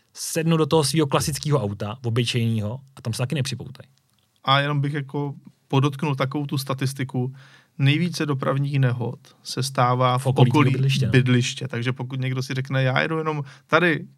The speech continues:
Speaker 2: pět set metrů, kilometr někam,“
Speaker 1: No, to je nejhorší.
Speaker 2: tak bacha, to může být velmi fatální, protože opravdu, eh, nejvíce nehod je kolem, eh, vlastního bydliště. Eh,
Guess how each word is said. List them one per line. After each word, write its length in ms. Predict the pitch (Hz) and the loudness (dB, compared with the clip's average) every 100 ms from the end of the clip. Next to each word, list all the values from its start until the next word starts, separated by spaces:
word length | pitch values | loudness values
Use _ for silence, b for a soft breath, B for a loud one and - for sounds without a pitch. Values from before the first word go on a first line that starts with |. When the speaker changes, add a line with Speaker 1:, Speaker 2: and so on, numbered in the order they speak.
| - - | -18 -4
Speaker 2:
pět 140 | 156 | -2
set 120 | 165 | -2
metrů, 280 | 160 151 143 | -2 0 0
kilometr 480 | 135 160 180 165 127 | 2 2 2 2 0
někam,“ 340 | 147 139 120 | 0 2 0
Speaker 1:
No, 100 | 107 | -2
to 80 | 107 | -2
je 40 | 120 | 0
nejhorší. 420 | 117 120 - 90 - _ _ - | 2 0 -4 -10 -16 _ _ 0
Speaker 2:
tak 140 | 143 | 2
bacha, 400 | 135 135 147 147 | 4 4 6 4
to 180 | 143 147 | 4 -2
může 280 | 143 131 139 | 0 0 0
být 300 | 139 135 135 160 - | -2 -4 -8 -14 -12
velmi 280 | 135 131 139 | -4 -2 -2
fatální, 560 | 131 123 120 117 113 113 | -2 0 2 2 -2 -6
protože 520 | - 117 123 113 117 | -8 -10 -8 -6 -6
opravdu, 600 | 131 120 113 117 117 123 - | -4 -6 -4 -6 -6 -8 -10
eh, 40 | 131 135 131 - - | -8 -8 -10 -14 -8
nejvíce 420 | 143 120 123 - | -2 0 0 -2
nehod 180 | 120 117 | -2 -2
je 60 | |
kolem, 340 | 110 117 110 107 | -4 -4 -4 -6
eh, 100 | 120 113 | -8 -8
vlastního 400 | 110 127 - 120 | -6 -6 -2 -2
bydliště. 420 | 113 123 135 - - B B B B B B B | 2 2 2 0 -10 B B B B B B B
Eh, 240 | 127 127 | -2 -2